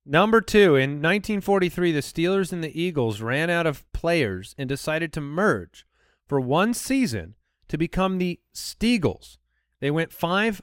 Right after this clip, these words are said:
four, and one that year. I am almost certain that's true.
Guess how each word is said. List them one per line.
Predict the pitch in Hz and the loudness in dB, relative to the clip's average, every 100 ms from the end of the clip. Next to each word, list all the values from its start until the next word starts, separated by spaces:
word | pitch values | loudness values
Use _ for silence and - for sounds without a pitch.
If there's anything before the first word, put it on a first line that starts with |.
| _ | _
four, | - 190 190 185 | 0 4 4 2
and | 165 151 | -4 0
one | 160 156 160 | 0 0 -4
that | - 127 113 | -4 -4 -4
year. | 120 202 226 226 196 _ _ _ _ _ _ _ _ | -2 4 6 6 0 _ _ _ _ _ _ _ _
I | - 160 | -4 0
am | 175 | 2
almost | 170 175 165 - | 2 4 4 0
certain | - 202 208 175 | -2 2 2 2
that's | 156 139 - | 0 0 -2
true. | - | -4